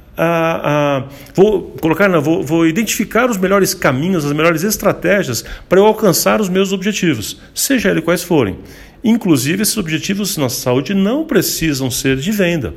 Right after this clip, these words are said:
Eu posso ter um objetivo, por exemplo, de mudar o comportamento das pessoas com relação à prevenção do câncer de mama.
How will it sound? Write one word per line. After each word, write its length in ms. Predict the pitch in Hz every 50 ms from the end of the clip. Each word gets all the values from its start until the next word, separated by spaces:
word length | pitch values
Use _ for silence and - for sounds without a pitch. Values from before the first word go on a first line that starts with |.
| - - - - - - - - - -
Eu 80 | - -
posso 220 | - 147 135 139
ter 60 | -
um 40 | 156
objetivo, 420 | 147 143 147 139 - 151 147 156
por 160 | - - 147 139
exemplo, 380 | 131 110 123 135 151 143 170
de 280 | 160 175 196 208 220 208 - - - - - -
mudar 440 | 185 180 165 135 151 175 208 233 240
o 40 |
comportamento 680 | - - 202 180 202 175 165 160 - 151 156 160 160 156
das 120 | 151 143
pessoas 420 | - - 139 123 - - 151 160 160
com 120 | - 185
relação 480 | 156 156 160 151 123 - - - 160 170
à 40 | 160
prevenção 520 | - 147 143 139 135 117 - - 151 160
do 120 | 147 135
câncer 360 | 127 - 135 135 127 - 135 120
de 140 | 107 107
mama. 400 | 101 107 139 156 131 98 85 80